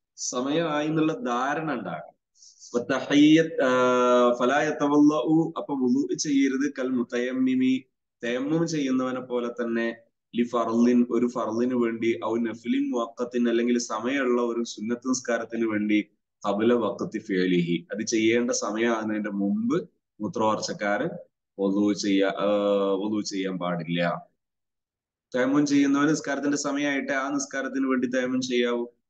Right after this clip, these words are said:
ഇതുപോലെ തന്നെയാണ് മൂത്രവാർച്ചക്കാരന്റെ നിയമം. വലി സ്വലാത്തി ജനാസത്തിൻ ഖബലൽ ഗുസ്ലി, അതുപോലെ വലി സ്വലാത്തി ജനാസത്തിൻ, ജനാസ നിസ്കാരത്തിന് വേണ്ടി അവൻ വുളു ചെയ്യരുത് ഖബലൽ ഗുസ്ലി,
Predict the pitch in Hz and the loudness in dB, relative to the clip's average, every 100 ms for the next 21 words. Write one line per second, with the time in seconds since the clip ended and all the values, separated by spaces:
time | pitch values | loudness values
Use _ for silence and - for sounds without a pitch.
0 | _ _ 143 151 135 120 117 110 107 104 | _ _ 0 2 2 2 0 -2 -2 0
1 | 127 110 120 110 104 101 95 98 95 120 | 0 -2 -2 -2 -2 -8 -6 -6 -2 -2
2 | 117 87 80 78 _ _ _ _ _ _ | -2 -4 -6 -12 _ _ _ _ _ _
3 | _ _ _ 110 123 151 - 127 135 147 | _ _ _ -2 0 2 2 2 2 2
4 | 165 151 135 135 127 131 143 139 123 120 | 2 2 2 2 2 0 0 -2 0 2
5 | 123 113 104 - 110 107 - _ _ _ | 2 0 -4 -2 -2 -4 -8 _ _ _
6 | _ _ _ 120 135 143 147 143 143 139 | _ _ _ -4 0 2 2 2 0 0
7 | 131 135 131 147 131 127 127 120 123 123 | -2 -4 -4 -4 -2 -2 -2 -2 -4 -4
8 | 107 110 123 143 151 - 143 139 143 143 | -4 -4 -4 -2 -4 -4 -6 -4 0 2
9 | 147 156 139 135 131 127 127 127 127 117 | 2 2 -2 -2 -2 0 0 0 0 0
10 | 117 117 113 151 175 _ _ _ - 110 | 0 0 -2 -6 -6 _ _ _ -2 -2
11 | 107 117 120 127 101 98 98 98 | 0 0 0 0 -2 -2 -2 -2